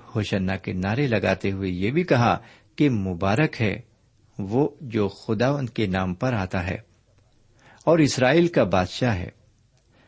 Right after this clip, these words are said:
پھر بھی لوگوں نے انہیں قبول نہیں کیا۔ میرے عزیز بھائی بہن، حضور کریم جناب سیدنا مسیح نے اپنی عوامی خدمت کو بند کر دیا تھا۔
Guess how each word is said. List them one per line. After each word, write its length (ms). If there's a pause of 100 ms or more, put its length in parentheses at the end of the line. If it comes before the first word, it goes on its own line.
(200)
پھر 160
بھی 140
لوگوں 280
نے 80
انہیں 220
قبول 360
نہیں 200
کیا۔ 300 (1300)
میرے 200
عزیز 280
بھائی 240
بہن، 260 (840)
حضور 220 (140)
کریم 320
جناب 420
سیدنا 420
مسیح 340
نے 280
اپنی 400 (280)
عوامی 420
خدمت 480
کو 360 (300)
بند 320
کر 220
دیا 240
تھا۔ 260